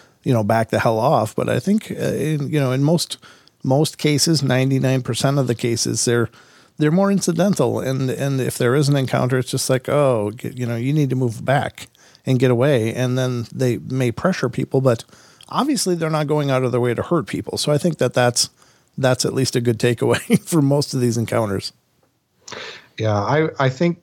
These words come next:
Speaker 2: you know, ideally my dream encounter would be to, to have one,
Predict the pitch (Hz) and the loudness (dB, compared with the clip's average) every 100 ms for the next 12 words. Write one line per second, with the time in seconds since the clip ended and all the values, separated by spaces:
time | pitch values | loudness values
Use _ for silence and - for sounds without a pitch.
0 | _ 143 113 110 104 - - - 127 120 | _ -2 0 0 -4 -12 -8 -2 0 2
1 | 135 131 131 135 - 117 117 110 - - | 2 2 2 -2 -2 0 2 0 -4 -16
2 | - _ _ _ _ _ _ - 110 113 | -18 _ _ _ _ _ _ -14 -4 0
3 | 120 117 113 117 117 113 101 107 104 104 | 2 2 2 2 2 2 2 2 2 0
4 | 101 104 _ - 104 113 107 110 110 104 | -2 -6 _ -4 0 2 2 2 2 -2